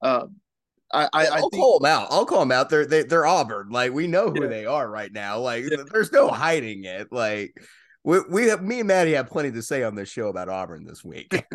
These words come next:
Speaker 2: <laughs>
Speaker 1: But yeah, like, I, I think that that's what Nate Oates and that's what the staff tries to do is, you know, you look at our schedule and you're like, "Why are these, why are they playing all of these teams?" Well, they're playing all of those teams so that,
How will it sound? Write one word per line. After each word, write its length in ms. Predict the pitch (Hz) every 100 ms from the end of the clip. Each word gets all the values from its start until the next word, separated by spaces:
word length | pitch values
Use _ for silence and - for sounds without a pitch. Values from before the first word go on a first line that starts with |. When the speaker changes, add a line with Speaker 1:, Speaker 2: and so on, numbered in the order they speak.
| - - -
Speaker 2:
<laughs> 20 | - - - - _ _ _ _ _ _ _
Speaker 1:
But 160 | 165 196
yeah, 200 | 208 156 139
like, 180 | 160 156 - _
I, 180 | - 156
I 140 | 156 160
think 300 | 185 202 185
that 100 | 202
that's 220 | 156 156
what 140 | 160
Nate 180 | 147 147
Oates 260 | 139 151 -
and 80 | 143
that's 160 | 139
what 80 | 147
the 120 | 147 135
staff 380 | - 131 135
tries 320 | - 139 135 135
to 80 |
do 320 | 131 131 143 151 _ _ -
is, 420 | 147 139 131 - _ _ - 117
you 120 | 160
know, 100 | 165
you 140 | 160 160
look 120 | 180
at 60 | 175
our 100 | 151
schedule 320 | - 147 151
and 60 |
you're 100 | 147
like, 140 | 143 131
"Why 160 | 139 143
are 100 | 143
these, 200 | 143 135 139 139
why 100 | 143
are 80 |
they 140 | 147 139
playing 320 | - 131 127
all 140 | 127
of 60 | 123
these 180 | 123 120
teams?" 320 | 135 120 123
Well, 120 | 143
they're 120 | 143
playing 220 | 135 165 165
all 140 | 147
of 80 | 139
those 180 | 135 -
teams 320 | 147 139 131
so 120 | 143
that, 240 | 139 131